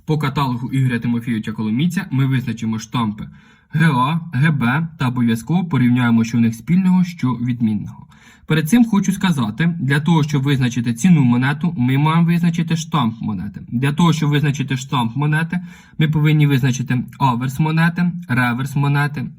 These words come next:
та гурт. Саме ці три сторони вказують нам на штамп монети. Отже, перейдемо до реверсів монет.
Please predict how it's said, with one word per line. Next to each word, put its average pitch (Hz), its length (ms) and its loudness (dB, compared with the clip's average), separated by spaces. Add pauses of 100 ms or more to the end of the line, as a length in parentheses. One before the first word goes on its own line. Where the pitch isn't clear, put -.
та 131 120 0
гурт. 131 300 0 (420)
Саме 165 320 4
ці - 160 2
три - 160 0
сторони 131 640 0
вказують 120 600 -2
нам 175 180 2
на 165 80 4
штамп 113 460 -2 (100)
монети. 113 480 -4 (480)
Отже, 226 360 2
перейдемо 151 760 0
до 123 160 -2
реверсів 123 420 -4
монет. 104 280 -6